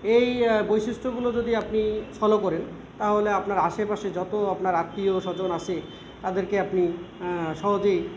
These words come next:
আহ, চিনতে পারবেন এবং সেই অনুযায়ী, আহ, তাদেরকে আপনি, আহ, পরামর্শ দেওয়া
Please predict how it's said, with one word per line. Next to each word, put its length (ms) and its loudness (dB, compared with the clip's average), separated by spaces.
আহ, 240 -2
চিনতে 240 0
পারবেন 340 2
এবং 380 -2
সেই 180 4
অনুযায়ী, 460 4
আহ, 340 0
তাদেরকে 460 0
আপনি, 460 2
আহ, 140 -2
পরামর্শ 500 0
দেওয়া 400 2